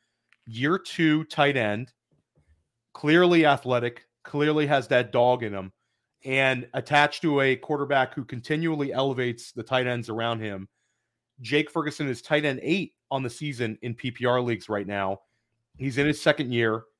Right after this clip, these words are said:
And if we were ranking, like, our redraft tight ends for next year and we were ranking our dynasty tight ends for next year, he would be nowhere near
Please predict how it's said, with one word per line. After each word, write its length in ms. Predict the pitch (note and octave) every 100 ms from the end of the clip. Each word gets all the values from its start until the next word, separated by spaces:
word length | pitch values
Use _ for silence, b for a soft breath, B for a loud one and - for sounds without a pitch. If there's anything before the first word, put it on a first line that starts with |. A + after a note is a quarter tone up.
| _
And 160 | B2 C3+
if 120 | B2
we 140 | C#3+
were 180 | D#3 D#3+
ranking, 440 | C3+ C#3+ D3 C3 B2+
like, 180 | A#2+
our 140 | A2+ A2
redraft 400 | B2 B2+ C3 -
tight 180 | C#3 B2+
ends 180 | B2+
for 120 | - B2
next 240 | B2 -
year 240 | B2+ C3+ C3 _ _ _
and 140 | A#2+
we 80 | C3
were 100 | B2+
ranking 360 | A#2+ B2+ B2 A#2+
our 240 | A2+ A2 F#2+
dynasty 460 | A#2+ B2+ A#2+ - G#2+
tight 240 | B2+ A#2
ends 200 | A2+ A2
for 140 | - A#2
next 240 | A2+ -
year, 100 | G#2
he 100 | A#2
would 120 | A#2+
be 80 | A#2+
nowhere 420 | A#2 B2 B2+ A#2+
near 400 | A#2 A#2+ A#2 G2